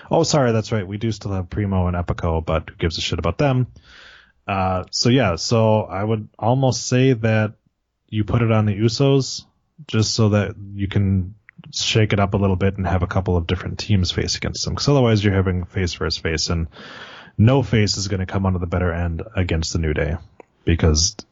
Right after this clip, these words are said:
not, I'm not, I'm not, you could have a face go over the New Day. I'm talking about, like, promo-wise, and <laughs> they, it's, it's hard to put anybody up against the New Day and expect them to cheer over the New Day. So, so yes, I, I'm gonna go with you as well. I'm gonna say the Usos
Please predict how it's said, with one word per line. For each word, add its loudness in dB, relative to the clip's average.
not, 4
I'm 0
not, 2
I'm 2
not, 0
you -2
could -2
have 0
a -16
face -8
go -8
over -6
the -4
New -2
Day. -4
I'm -6
talking -4
about, -6
like, -6
promo-wise, 0
and 0
<laughs> -18
they, 2
it's, -8
it's 4
hard 2
to -2
put -2
anybody 0
up -4
against -8
the -2
New -4
Day -2
and -4
expect -4
them -4
to -8
cheer -2
over 2
the -4
New -4
Day. -8
So, -10
so 2
yes, 2
I, 4
I'm 0
gonna 2
go 4
with 2
you 4
as 2
well. 2
I'm -4
gonna -4
say -2
the 2
Usos -2